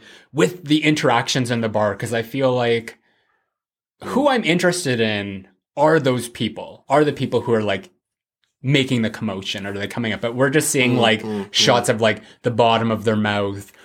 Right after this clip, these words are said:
Speaker 1: or th-, or just, like, their
Speaker 2: Mm.
Speaker 1: glasses and things like that. Like, we're in the perspective of this doctor and nurse couple who, like,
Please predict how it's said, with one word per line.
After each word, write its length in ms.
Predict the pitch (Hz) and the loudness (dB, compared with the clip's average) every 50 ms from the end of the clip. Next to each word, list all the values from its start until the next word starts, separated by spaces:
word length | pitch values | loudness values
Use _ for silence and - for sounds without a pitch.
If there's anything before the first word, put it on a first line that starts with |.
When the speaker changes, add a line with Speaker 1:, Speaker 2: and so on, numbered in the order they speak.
| - _ - | -20 _ -4
Speaker 1:
or 120 | 104 101 | -4 -2
th-, 180 | 101 - 117 120 | 0 0 0 0
or 100 | 110 104 | 0 0
just, 220 | 107 113 110 - | -2 -4 0 0
like, 160 | 113 104 101 | 0 0 2
their 140 | - 117 113 | 2 0 2
Speaker 2:
Mm. 60 | 107 | 2
Speaker 1:
glasses 500 | 113 113 107 104 104 101 101 110 104 95 | 4 4 4 4 2 2 0 -2 -2 -2
and 120 | 110 101 98 | -2 -4 -2
things 220 | 104 107 104 104 | -2 -4 -2 -2
like 120 | 113 107 | -2 0
that. 200 | 101 110 104 92 | 0 0 0 2
Like, 160 | 101 113 110 110 110 | 0 0 0 -2 -4
we're 180 | 117 127 131 - | 0 2 2 2
in 160 | 127 120 123 | 2 2 0
the 80 | 123 117 | 0 -2
perspective 640 | - - 120 - - - 107 104 - - 110 107 | -2 -2 -4 -2 0 -2 -2 -2 -2 -4 0 0
of 160 | 110 98 95 | 0 0 0
this 260 | 98 104 95 - - | -2 -2 -2 -2 -6
doctor 440 | - 107 95 110 104 104 98 - 113 | -8 -6 -2 -2 -2 -2 0 0 -2
and 120 | 104 98 92 | -2 0 -2
nurse 200 | 98 98 98 - | -4 -4 -4 -2
couple 320 | - 120 113 - 131 110 | -2 -2 0 0 -2 -2
who, 120 | 101 127 | -2 -2
like, 280 | 120 117 113 107 101 | 0 2 2 2 0